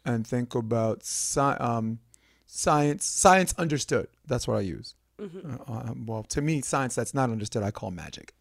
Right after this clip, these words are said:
Speaker 1: <laughs> Right?
Speaker 2: <laughs>
Speaker 1: Magic is science not yet understood. That's, that's what, that's what I feel.
Speaker 2: Truth.
Speaker 1: Uh, um,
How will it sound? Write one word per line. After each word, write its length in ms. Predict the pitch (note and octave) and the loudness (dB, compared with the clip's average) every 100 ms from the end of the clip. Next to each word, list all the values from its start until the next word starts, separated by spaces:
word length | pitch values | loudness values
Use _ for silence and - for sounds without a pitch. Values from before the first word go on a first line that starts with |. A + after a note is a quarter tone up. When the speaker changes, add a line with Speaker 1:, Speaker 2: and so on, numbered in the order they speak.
| _ | _
Speaker 1:
<laughs> 540 | - - - C4+ - D4 | -6 -6 -2 0 2 4
Right? 240 | - - | 6 8
Speaker 2:
<laughs> 60 | E4 | 10
Speaker 1:
Magic 320 | F#3+ F3+ E3 | 10 10 6
is 120 | D3 | 4
science 380 | - C#3+ D3 - | 2 2 2 2
not 180 | C3+ - | 0 0
yet 140 | A2+ | -2
understood. 400 | A2 G2+ - - | -2 -6 -10 -10
That's, 220 | A#2 A#2 | -8 -8
that's 240 | - G#2+ - | -6 -6 -8
what, 140 | - | -10
that's 180 | A#2+ C3 | -10 -8
what 120 | G#2+ | -10
I 40 | A#2 | -10
feel. 180 | - | -12
Speaker 2:
Truth. 540 | - A3 E3+ - - - | -10 -8 -6 -8 -10 -4
Speaker 1:
Uh, 120 | D#3 - | -2 2
um, 500 | D3+ C#3 C3+ C3 | 2 2 0 -2